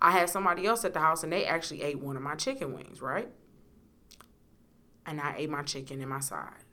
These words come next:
I feel normal. I, next day, I feel okay. But, you know what I'm saying, I feel rumbly in my tumbly, right? Go to the bathroom.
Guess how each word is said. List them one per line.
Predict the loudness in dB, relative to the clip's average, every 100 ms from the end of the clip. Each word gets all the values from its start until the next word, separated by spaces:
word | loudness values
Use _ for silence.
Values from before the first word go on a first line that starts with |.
| _ _ _ _ _ _ -20 -20 -20 -16
I |
feel | -8 -2 0
normal. | 2 0 0 -2 -6 -12 -20 -20 -20 -20 -14
I, | -12 -14 -20 -20 -20 _ -20 _ _ _ -20 -20 -20 -20 -10
next | -2 -2 -2
day, | 0 0 0 -6 -12 -20 -8
I | -2 0 -2 -4 -12 -14
feel | -6 -4 -2 -4 -6 -10 -18 -20 -20 -20 -20 -12 0
okay. | 2 2 2 4 4 2 0 -8 -20 -20 -20 -20 -20 -18
But, | -4 -2 -2 -4
you | -8
know | -8
what |
I'm | -8
saying, | -6 -4
I | 0 2 4 2
feel | 2 4 6 6
rumbly | 6 4 4 0 -2 -2 -2 -4 -8 -20 -14
in | -6 -4 0
my | 2 2
tumbly, | 2 2 2 0 -2 -6 -10 -8
right? | -2 0 0 -4 -12 -20 -20 -20 -20 -20 -20 _ -16 -12 -10 -12 -18 -20 -12
Go | -6
to | -4
the | -2
bathroom. | -4 -4 -8 -8 -8